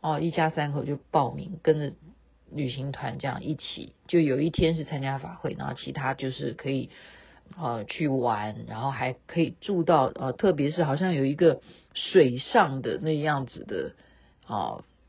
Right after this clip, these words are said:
villa 嘛，就是水上，对啊，就是这样，<laughs> 水上的，哦，饭店，就完全就是那个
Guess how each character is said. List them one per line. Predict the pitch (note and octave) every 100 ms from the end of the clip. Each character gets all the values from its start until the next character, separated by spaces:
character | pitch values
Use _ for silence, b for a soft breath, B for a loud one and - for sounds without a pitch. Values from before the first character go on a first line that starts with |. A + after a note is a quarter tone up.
| _ _
villa | D#3+ F3 F3 D#3 B2
嘛， | B2 B2+ C3+
就 | -
是 | F#3 F#3
水 | - D3 C#3+
上， | - F#3+ C3+
对 | D3+ C#3
啊， | A#2+
就 | - D#3
是 | C#3+
这 | D#3+
样， | - - F#4+
<laughs> | F#4 -
水 | - F#3 F#3
上 | C#4 B3+ F3+
的， | D#3+ D3 - B B B
哦， | - D3
饭 | - F3 C#3+
店， | E3+ D3+ F#3 F3+ D#3
就 | G3
完 | D#3 D#3
全 | F3 C#3
就 | D3 D#3
是 | C#3+
那 | D#3+ C#3
个 | C3+ -